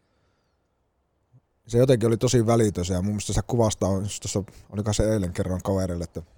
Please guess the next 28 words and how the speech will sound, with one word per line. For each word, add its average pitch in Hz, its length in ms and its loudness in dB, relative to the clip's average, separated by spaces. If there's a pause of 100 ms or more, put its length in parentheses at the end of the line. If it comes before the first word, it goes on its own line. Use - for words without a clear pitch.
(160)
meillä 104 140 -4
oli 101 120 -2 (600)
Matikaisen 104 520 -2
Petu 101 320 -2
oli 85 180 -4
apukoutsina 85 800 -6
siellä 71 320 -6
ja 67 120 -8 (180)
huipputyyppi 87 680 -12
ja 76 100 -12
hieno, 85 300 -6 (100)
hieno 98 260 -4
valmentaja. 90 600 -4
Tota, - 300 -10 (880)
ja 120 60 -8
Petu 139 280 6
ilmoitti 117 340 0
y-, 113 180 0 (160)
yksi 113 260 -18 (840)
ilta 101 260 -2
siinä, 92 200 -4
että 104 160 -4
hei 107 100 2
pakit, 107 380 0
että 92 180 -6
meillä 98 160 -4
on 95 80 -4
palis 95 440 -2